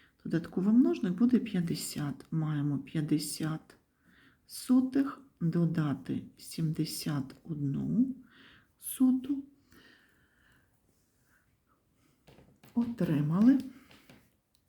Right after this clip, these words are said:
сто двадцять одна сота.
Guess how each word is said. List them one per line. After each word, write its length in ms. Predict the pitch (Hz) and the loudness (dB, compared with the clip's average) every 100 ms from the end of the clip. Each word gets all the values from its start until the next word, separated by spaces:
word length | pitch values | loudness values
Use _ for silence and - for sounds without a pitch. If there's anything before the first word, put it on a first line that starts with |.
| _ _ - - - | _ _ -20 -20 -20
сто 580 | - - 202 143 - - | -18 -4 -2 0 -2 -4
двадцять 840 | 151 160 170 170 - - 135 - - | -6 -2 0 0 -2 -6 -8 -6 -4
одна 460 | 170 185 262 330 - _ _ _ _ _ _ _ _ _ _ _ _ _ _ _ _ - | 0 2 2 2 -6 _ _ _ _ _ _ _ _ _ _ _ _ _ _ _ _ -16
сота. 640 | - - 185 185 175 214 | -10 -4 -4 -4 -4 -4